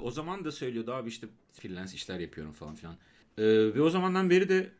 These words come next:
bir bilmem yani, böyle başka sohbetlerimizde de açık etmedi. C I A'ya mı f-, çalışıyor? Ne yapıyorsa artık. Ticari işler, ticari işler. Başka röportajlarında da, "Ticari işlerim var, onlarla ilgileniyorum."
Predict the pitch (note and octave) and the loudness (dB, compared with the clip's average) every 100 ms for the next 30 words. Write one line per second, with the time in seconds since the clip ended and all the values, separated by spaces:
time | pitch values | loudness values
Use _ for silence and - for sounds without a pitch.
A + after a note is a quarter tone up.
0 | _ _ C#3 D3 A#2 B2+ C#3+ E3 D#3 A2 | _ _ -4 -4 -4 -6 -2 -2 0 0
1 | F#2+ F#2+ G2+ G2 G#2+ - B2 B2 C3+ C3 | -2 -2 -4 -4 -6 -6 -6 -4 -4 -4
2 | C#3 C#3 D3+ C#3 - - F#2+ F2+ E2 D#2+ | -4 -4 -2 -4 -4 -6 -6 -8 -8 -6
3 | - A#2 B2+ C#3+ E3 F3 - - B2+ A2+ | 0 4 4 4 2 -4 -8 -6 -2 -2
4 | - F2+ G2+ C3+ C3+ D3+ - A2 - - | -2 -4 -2 -4 -4 -4 -4 -6 -4 0
5 | - C#3 E3 F#3 F#3 E3 D#3+ D#3 E3+ F3+ | 2 8 8 8 6 4 4 4 4 4
6 | A#2 A#2 C3 D3+ D#3 D#3+ D#3+ D3+ E3 D#3+ | 2 0 2 0 0 -2 -2 -2 -6 -6
7 | G2+ - G3+ A#3+ A#3+ - D#3+ A#2+ A2 C#3 | -6 -8 -6 -6 -6 -4 -4 -4 -6 -6
8 | C#3 C#3+ C#3 A2+ G#2+ F2+ - | -4 -4 -2 -4 -6 -10 -14